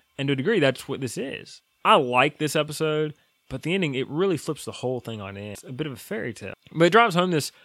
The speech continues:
percent match of dating apps, you know, kind of what's behind that, that maybe there's more logic and thought to that than we sometimes imagine.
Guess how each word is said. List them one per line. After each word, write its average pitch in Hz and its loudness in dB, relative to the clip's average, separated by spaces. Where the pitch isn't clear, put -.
percent 151 -2
match 143 0
of 123 -8
dating 123 0
apps, 135 -4
you 127 -6
know, 120 2
kind 143 0
of 127 0
what's 135 0
behind 120 -2
that, 147 -2
that 117 -8
maybe 127 -4
there's 120 -4
more 120 -4
logic 113 -4
and 110 -12
thought 113 -2
to 131 -8
that 120 -4
than 110 -10
we 120 -8
sometimes 117 -6
imagine. 120 -8